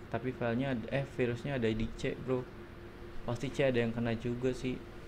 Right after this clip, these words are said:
Beberapa, semoga ya. Capek banget kalau mesti install Windows, guys.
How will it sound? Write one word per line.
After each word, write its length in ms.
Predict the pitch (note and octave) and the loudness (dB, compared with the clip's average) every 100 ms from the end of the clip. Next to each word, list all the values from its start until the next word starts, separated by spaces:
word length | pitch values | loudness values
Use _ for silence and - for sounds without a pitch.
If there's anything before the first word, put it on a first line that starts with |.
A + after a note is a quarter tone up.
| - - | -8 -4
Beberapa, 500 | G#2+ G#2+ G#2+ G#2+ B2 | 0 0 0 0 -4
semoga 400 | A#2+ A#2 A2+ A2 | -2 0 0 0
ya. 240 | A#2+ A2 A#2 - | 0 0 -2 -2
Capek 240 | A#2 A2+ | -2 0
banget 280 | A2+ A#2 B2+ - | 2 0 -2 -2
kalau 160 | A#2 A2+ | 0 0
mesti 640 | A2+ - A#2 A2+ A2+ A2 - - - - - - - | -2 0 0 2 0 -2 -6 -12 -14 -12 -12 -12 -4
install 320 | B2 - A#2 | -4 2 2
Windows, 400 | A#2 A#2 A#2 B2 | 4 4 2 2
guys. 400 | - B2+ A#2+ - | 2 2 2 -8